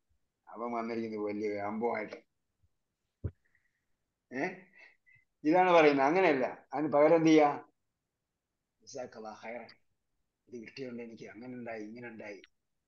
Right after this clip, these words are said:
എന്താ പറയാ? അതിനെ മഹത്വപ്പെടുത്തുക.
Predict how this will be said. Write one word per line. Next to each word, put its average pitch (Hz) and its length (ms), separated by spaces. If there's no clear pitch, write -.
എന്താ 143 140
പറയാ? 135 340
അതിനെ 165 260
മഹത്വപ്പെടുത്തുക. 156 760